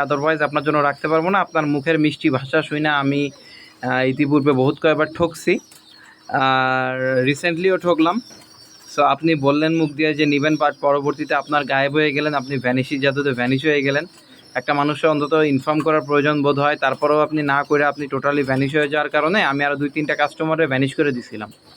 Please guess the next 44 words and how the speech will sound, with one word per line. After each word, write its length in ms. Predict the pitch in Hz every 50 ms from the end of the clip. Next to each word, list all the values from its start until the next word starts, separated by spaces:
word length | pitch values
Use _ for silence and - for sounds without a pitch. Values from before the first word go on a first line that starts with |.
| - - _ - _ - -
হ্যাঁ, 180 | 160 180 196 143 - - - - _ - - - - - - - - -
so 80 | 135 135
এই 120 | 139 139
কারণে 320 | 135 151 147 147 151 151 143
ভাই 160 | 139 156 165
আমি 160 | 160 160 170
আপনাকেই 380 | 160 147 - 180 175 165 185 170
বলছি, 400 | 151 160 147 143 - - - 113
জানি 280 | 113 139 143 151 160
না 100 | 170 175
আপনি 200 | 165 165 170 165
দেখবেন 380 | 139 135 139 135 135 156 160 156
কি 100 | 147 165
না, 160 | 170 208 302 285 196
but 120 | - 143
আপনার 280 | 147 143 143 156 156 147
উদ্দেশ্যে 320 | 143 131 143 139 - -
বলা। 260 | 139 135 135 135 147 - - - - - - - - - - - - _ -
আর 140 | 127 131 135
নতুন 280 | 143 147 139 175 170
যারা 240 | 151 170 165 165 151
আছেন 200 | 147 151 175 170
তাদের 240 | 156 156 143 156 160
উদ্দেশ্যে 300 | 160 151 160 151 165 175
বলা 220 | 151 151 151 151
থাকলো 260 | 147 156 156 - 165
যে 100 | 165 156
ভাই 160 | 165 160 165 156
অবশ্যই 420 | 139 135 143 147 139 - 170 160
নিলে 260 | 156 151 147 151 156
বুকিং 320 | 147 139 135 127 151 151 151
মানি 200 | 151 151 156 156
দিয়ে 240 | 143 139 151 151
তারপরে 340 | 151 151 143 131 139 147 151
পেমেন্ট 320 | 139 143 139 139 143 143 -
করবেন। 300 | 147 147 139 151 165 156
আপনার 260 | 143 - 147 143 127
জবানের 380 | 131 139 135 147 147 151 147
দাম 180 | 139 156 151 143
অবশ্যই 380 | 135 135 151 156 - - 160 156
আছে, 240 | 151 143 - 170
আমি 160 | 160 147 139 139
মানতেছি, 420 | 139 139 143 135 160 156 156 190
but 240 | 170 139 143 139